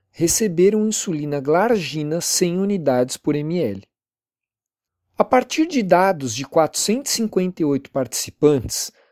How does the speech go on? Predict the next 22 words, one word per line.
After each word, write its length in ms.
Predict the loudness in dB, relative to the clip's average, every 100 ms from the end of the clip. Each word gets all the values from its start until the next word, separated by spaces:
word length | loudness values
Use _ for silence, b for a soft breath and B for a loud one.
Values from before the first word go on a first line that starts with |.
| _
com 120 | -8
média 460 | -4 2 2 2 0
de 140 | -4
idade 420 | -4 0 0 -2 -6
de 140 | -4
cinquenta 560 | -4 -4 -6 -6 -6 -6
e 80 |
cinco 440 | -6 -4 -6 -4 -2
anos, 500 | 0 -2 -4 -10 -10
diabetes 640 | 0 2 4 4 2 0
há 60 | -4
cerca 420 | -2 -2 -4 -6
de 140 | -10 -6
nove 400 | -4 -2 0 0
anos, 440 | 0 -4 -8 -12 b b b b
I 120 | 0
M 200 | 2 2
C 240 | 0 2
de 160 | 0 -2
trinta 380 | -4 -2 0 -2
e 80 | -2
três 520 | 0 0 0 -6